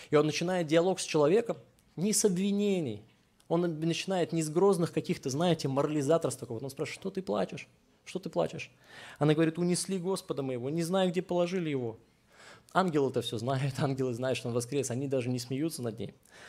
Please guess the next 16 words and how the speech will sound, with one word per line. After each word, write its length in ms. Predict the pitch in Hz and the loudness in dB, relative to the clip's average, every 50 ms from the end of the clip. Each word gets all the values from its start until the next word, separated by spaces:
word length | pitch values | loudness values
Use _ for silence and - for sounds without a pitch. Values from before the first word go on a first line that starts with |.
| - - - - - _ | -20 -20 -20 -20 -12 _
Знаете, 260 | 180 208 - - 175 | -2 0 2 4 4
ангелы — 380 | 170 208 220 185 151 165 151 151 | 4 4 4 4 4 4 4 4
это 160 | 151 147 147 143 | 4 4 2 2
вообще 240 | 147 - - 196 | 0 2 2 0
интересное 540 | 156 135 120 123 123 127 120 123 131 117 104 | 0 0 2 2 2 2 2 0 -2 -2 -2
создание. 560 | - - 135 123 123 123 107 101 98 98 - - - - - - - | -2 -4 -4 -2 0 0 0 0 -2 -6 -8 -12 -14 -16 -14 -2 0
Ангелы – 480 | 156 165 165 139 143 131 127 123 120 - - - - | 2 2 4 2 2 2 2 2 0 0 -4 -4 -4
это 180 | 127 117 - | -6 -8 -8
переводится 640 | 120 127 123 127 131 131 123 120 - 120 113 110 113 | -6 -2 0 2 2 2 2 0 0 0 0 0 0
с 120 | - - - | 0 -2 -2
греческого 380 | 120 123 131 127 - - 120 | 0 0 0 -2 -2 -6 -6
как 160 | - 113 - | -8 -8 -12
«посланник». 680 | - - - - - 139 123 113 104 90 87 - - - - _ _ _ _ _ - - - - _ - - - - - _ _ _ | -6 -4 -4 -2 0 0 0 0 -2 -4 -8 -12 -18 -20 -20 _ _ _ _ _ -20 -20 -20 -20 _ -20 -20 -20 -20 -20 _ _ _
Посланник 460 | 147 139 - - 180 175 127 110 120 | -4 -2 0 -2 0 0 0 -2 -2
или 140 | 113 110 110 | -2 -2 -2
вестник. 540 | 110 123 147 151 - - 101 - - - | -2 0 -2 -2 -2 -6 -12 -14 -16 -18